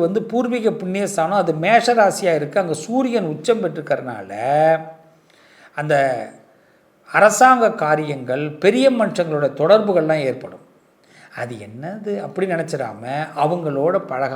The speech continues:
ஆரம்பிக்கணும். ஆனா சனி அஞ்சுல நீசம்,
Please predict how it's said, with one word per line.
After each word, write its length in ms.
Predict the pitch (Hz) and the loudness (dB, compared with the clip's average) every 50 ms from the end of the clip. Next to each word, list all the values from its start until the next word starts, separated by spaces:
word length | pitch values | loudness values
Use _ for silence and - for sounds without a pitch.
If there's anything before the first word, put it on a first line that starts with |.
| 131 | -6
ஆரம்பிக்கணும். 500 | 113 104 98 95 - - - - _ _ _ _ _ _ _ _ _ _ _ _ _ _ _ _ _ _ _ _ _ _ _ _ _ _ _ _ _ _ _ _ _ _ _ _ _ _ _ _ _ | -8 -10 -12 -16 -20 -20 -20 -20 _ _ _ _ _ _ _ _ _ _ _ _ _ _ _ _ _ _ _ _ _ _ _ _ _ _ _ _ _ _ _ _ _ _ _ _ _ _ _ _ _
ஆனா 280 | 139 135 151 165 170 170 185 190 196 196 196 - - - - _ _ _ _ _ _ _ _ - | -4 -2 2 2 4 4 4 2 0 -2 -4 -12 -18 -20 -20 _ _ _ _ _ _ _ _ -12
சனி 460 | - - - 190 190 226 240 262 262 262 254 - | -10 -4 0 2 2 4 4 4 4 4 4 4
அஞ்சுல 420 | 180 190 196 190 214 226 220 208 190 170 170 | 2 0 -2 -2 -2 0 2 2 2 2 0
நீசம், 360 | 196 202 - - - - - | -2 -2 -2 -4 -6 -6 -6